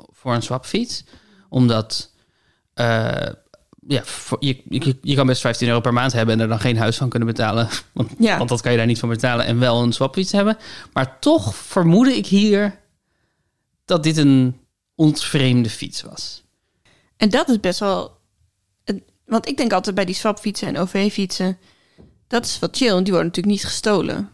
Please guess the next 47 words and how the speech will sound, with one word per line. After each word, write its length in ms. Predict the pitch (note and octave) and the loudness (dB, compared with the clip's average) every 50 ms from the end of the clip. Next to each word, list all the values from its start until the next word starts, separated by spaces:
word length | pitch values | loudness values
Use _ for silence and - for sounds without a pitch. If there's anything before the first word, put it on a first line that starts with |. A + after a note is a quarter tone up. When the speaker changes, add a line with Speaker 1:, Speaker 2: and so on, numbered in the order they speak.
| _ | _
Speaker 2:
Want 140 | - F3+ E3+ | -6 -6 -6
die 100 | - - | -6 -6
gaat 160 | - E3 - | -6 -6 -6
echt 200 | - - F3+ - | -6 -8 -10 -8
als 100 | - E3+ F3 | -8 -6 -6
dief 200 | - F#3 F3+ - | -4 -4 -2 0
niet 120 | F#3+ F3+ | 0 0
zo 140 | - F#3 F3 | 0 -2 -2
dom 220 | F3 F#3 F3 F#3+ | 0 0 0 2
zijn 140 | F#3 F#3 F3+ | 2 4 2
dat 120 | F3+ F3+ - | 2 0 -2
je 100 | E3+ E3 | -4 -2
die 220 | - G3+ G3 - - - | 0 -2 -2 -2 -6 -12
fietsen 320 | - - G3 - - - - | -6 -4 -4 -2 -2 -4 -4
steelt. 380 | - - - - C4+ - - _ _ _ _ _ _ _ _ _ _ _ _ _ E3 | -4 -4 -4 -4 -6 -8 -18 _ _ _ _ _ _ _ _ _ _ _ _ _ -12
Speaker 1:
Ja. 420 | D3+ C#3+ D3 C#3+ A#2+ A2+ B2+ - - _ _ _ _ _ _ _ _ _ _ _ _ _ _ _ _ _ | -6 -2 0 0 0 -2 -6 -12 -16 _ _ _ _ _ _ _ _ _ _ _ _ _ _ _ _ _
Speaker 2:
Want 140 | - G#3+ - | 0 0 0
zo'n 80 | - G#3 | 2 2
swapfiets 380 | - B3+ A#3+ - A3+ G3+ - | 0 0 0 2 0 -2 0
kan 160 | - G3+ F#3+ F3+ | 0 0 2 4
je 60 | F#3 | 6
niet 220 | G#3+ B3 A3+ G#3 | 6 6 6 4
doorverkopen. 720 | - F3 G#3 A3+ G#3 - - - - - - - - - - _ _ _ _ _ _ _ _ _ _ _ _ _ _ _ _ - | 2 2 2 2 0 -2 -6 -8 -6 -6 -6 -6 -8 -12 -12 _ _ _ _ _ _ _ _ _ _ _ _ _ _ _ _ -14
Speaker 1:
Nee, 600 | C#3+ C#3+ D3 D#3 D#3 D#3+ E3 E3+ E3 C3 A2+ A2+ | -8 0 4 4 6 8 8 6 6 4 2 2
dat 180 | A2+ C3+ C#3+ - | 0 0 -2 -2
is 100 | - - | -2 -2
waar. 300 | C#3 B2 C3 D3+ D#3 - _ _ _ _ _ _ _ _ _ _ - | 0 0 0 -2 -6 -10 _ _ _ _ _ _ _ _ _ _ -2
Speaker 2:
Maar 120 | G#3 G#3 | 0 2
Speaker 1:
Ja, 80 | G#3 A3 | 4 4
Speaker 2:
dan 100 | A3+ E3 | 4 4
Speaker 1:
je 80 | E3+ - | 2 2
kan 120 | - F3 | 2 2
hem 80 | F3 E3+ | 2 2
misschien 220 | D#3 D#3 - C#3 | 2 2 2 0
wel 100 | B2+ A#2+ | 0 2
doorverkopen. 560 | A#2+ A#2+ A2+ - - A#2 A2+ G#2 - C3 C#3 | 0 0 -2 -2 -2 -2 -2 -2 -2 -2 -2
Ik 580 | C3+ B2+ - _ _ _ _ _ _ _ _ _ | -2 -4 -6 _ _ _ _ _ _ _ _ _
bedoel, 160 | - B2 A#2 | -4 -2 -2
er 60 | A#2 | 0
zijn 120 | A2+ A#2+ A#2+ | 0 -2 -2
misschien 200 | A#2 - - A2+ | -2 -2 -2 -2
wel 80 | A2 G#2+ | -2 -2
mensen 220 | A2 A2 - A#2+ | -2 -4 -4 -4
die 100 | A2+ A2+ | -4 -4
hem 80 | A2 G#2+ | -4 -4
gewoon 160 | A#2 G#2+ G#2 | -4 -4 -2
aannemen. 360 | A2+ A#2+ A#2+ G#2+ G#2 A#2 B2 | -2 -4 -4 -4 -6 -8 -12